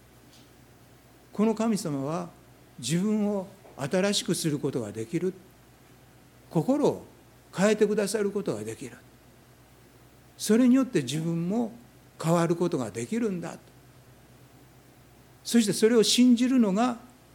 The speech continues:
私たち一人一人です。神様は信じる者にも信じない者にも恵み豊かなものを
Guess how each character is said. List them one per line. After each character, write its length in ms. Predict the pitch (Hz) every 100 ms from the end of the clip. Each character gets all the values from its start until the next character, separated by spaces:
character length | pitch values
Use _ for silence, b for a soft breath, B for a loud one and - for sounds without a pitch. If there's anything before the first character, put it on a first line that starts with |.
| - - - -
私 320 | 151 160 185 175
た 140 | 139
ち 100 | -
一 240 | 117 -
人 40 | 180
一 80 | -
人 180 | 247 208 110
で 120 | 95
す。 180 | - - - - - - - - - - - - - - - - - - - - - - - - -
神 240 | 220 196
様 260 | 170 143 131
は 240 | 156 143
信 300 | - 196 202
じ 100 | 202
る 80 | 208
者 240 | 208 214
に 100 | 202
も 200 | 180 135
信 240 | - 185 185
じ 100 | 208
な 140 | 202
い 60 | 165
者 260 | 165 170
に 100 | 160
も 300 | 165 220 180 - - - - - - -
恵 120 | 160 202
み 300 | 214 208 202
豊 300 | 226 185 175
か 100 | 156
な 100 | 151
も 140 | 156
の 120 | 185
を 220 | 214 135